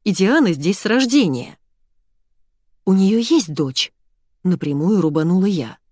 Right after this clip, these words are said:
Тамара хмыкнула. «А тебе зачем?» «Глупо получилось». Я изобразила смущение. Пили вместе чай,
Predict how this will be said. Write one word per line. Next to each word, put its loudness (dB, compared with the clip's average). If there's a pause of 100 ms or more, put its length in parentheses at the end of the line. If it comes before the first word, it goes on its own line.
(500)
Тамара -6
хмыкнула. -4 (540)
«А -4
тебе -2
зачем?» -6 (840)
«Глупо 0
получилось». -4 (640)
Я 0
изобразила -2
смущение. -4 (340)
Пили 2
вместе -2
чай, 0